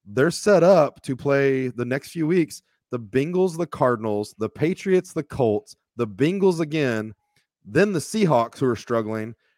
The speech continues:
and then they end the season against the Ravens. Like, they, they should be favored in their next six games, maybe against the Seahawks. That could be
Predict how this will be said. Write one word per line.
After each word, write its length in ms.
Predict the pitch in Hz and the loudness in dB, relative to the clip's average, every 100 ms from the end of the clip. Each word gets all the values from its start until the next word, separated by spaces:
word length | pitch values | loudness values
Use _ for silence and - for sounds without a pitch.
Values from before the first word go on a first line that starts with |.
| _ _ - | _ _ -4
and 140 | 185 | 0
then 80 | 202 | 2
they 120 | 185 | 2
end 120 | 208 | 2
the 60 | 180 | 0
season 300 | 202 190 185 | -2 -2 -2
against 200 | 175 151 | -4 -4
the 80 | 160 | -2
Ravens. 420 | 202 190 160 - _ _ _ | 0 0 -6 -10 _ _ _
Like, 160 | 175 - _ | -8 -8 _
they, 200 | 135 247 233 - | -2 0 -2 -8
they 240 | 135 220 254 | 0 2 2
should 340 | - - 220 | -4 -2 -2
be 140 | 214 226 | 0 -4
favored 440 | - 165 202 202 | -2 0 0 0
in 100 | 170 | -2
their 100 | 151 | -2
next 260 | 143 143 - | -4 -6 -6
six 220 | 175 - | -8 -6
games, 400 | 151 151 180 147 | -6 -4 -6 -10
maybe 400 | 147 220 233 202 | -6 -2 0 0
against 320 | 180 160 151 | 0 -2 -4
the 80 | 131 | 0
Seahawks. 220 | 147 139 | 2 2
That 100 | - | -2
could 140 | 135 143 | -6 -4
be 140 | 135 | -4